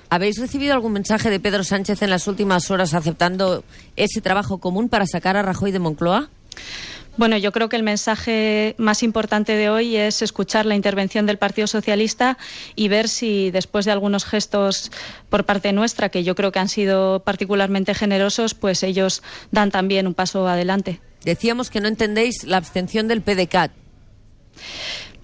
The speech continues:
Speaker 2: Bueno, efectivamente, yo creo que en un momento tan complejo en Cataluña, en el que la cuestión está tan enquistada,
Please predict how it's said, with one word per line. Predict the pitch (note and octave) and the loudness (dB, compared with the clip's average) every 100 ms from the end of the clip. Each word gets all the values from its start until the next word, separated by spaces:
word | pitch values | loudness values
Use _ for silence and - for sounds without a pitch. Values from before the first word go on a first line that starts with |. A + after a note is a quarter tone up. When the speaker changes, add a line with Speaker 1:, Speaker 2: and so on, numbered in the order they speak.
| - | -6
Speaker 2:
Bueno, | A3+ B3 A3+ | 2 2 2
efectivamente, | G#3+ G#3+ B3 B3 A3 A#3 A3 G#3 | 0 -4 0 2 2 2 0 0
yo | G#3 | 0
creo | A3+ A3+ | 0 0
que | |
en | A3+ | 2
un | A3 | 2
momento | G#3+ G#3+ A3 A3 G#3+ G#3 G#3 - | 2 2 2 2 2 4 2 0
tan | A#3 A3+ | 0 2
complejo | A3+ G#3 G#3+ G#3 A3 G#3+ | 0 0 -2 0 0 2
en | G#3 | 2
Cataluña, | G#3 G#3 G3 G#3+ B3 A3+ | 2 2 2 2 2 2
en | G3+ | 0
el | F#3+ | -2
que | G3+ F#3 F3+ F3+ | 0 2 2 2
la | F#3 | 0
cuestión | G3+ - G#3 G3+ | -2 -2 0 0
está | G#3 G#3 | 0 0
tan | G#3 G#3 | 2 2
enquistada, | G#3 G#3 - G#3 G#3 A#3 | 0 -2 0 2 2 0